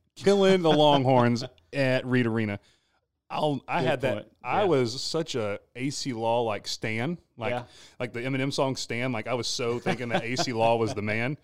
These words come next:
Speaker 1: I had that. Um, my mom lived in College Station
Speaker 2: Mm.
Speaker 1: and mailed me the sports page of him with his left-handed shot, and I had it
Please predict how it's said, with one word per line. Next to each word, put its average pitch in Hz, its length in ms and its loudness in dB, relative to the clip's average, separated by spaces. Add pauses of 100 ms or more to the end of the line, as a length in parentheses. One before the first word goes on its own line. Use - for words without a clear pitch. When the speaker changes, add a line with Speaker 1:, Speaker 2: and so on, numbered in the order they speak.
(360)
Speaker 1:
I 139 220 -4
had 135 360 -6
that. 110 260 -6
Um, 107 240 -10
my 110 140 -6
mom 110 480 -6
lived 113 240 -10
in 104 80 -8
College 101 220 -6
Station 110 340 -8 (100)
Speaker 2:
Mm. 123 220 -14
Speaker 1:
and 104 240 -8
mailed 123 340 2
me 104 240 -4
the 101 100 -10
sports - 360 -8
page 107 260 -8
of 98 80 -12
him 120 180 -10
with 113 120 -12
his 107 180 -14
left-handed 113 440 -10
shot, 120 320 -6
and 110 120 -14
I 110 80 -10
had 113 260 -10
it - 200 -14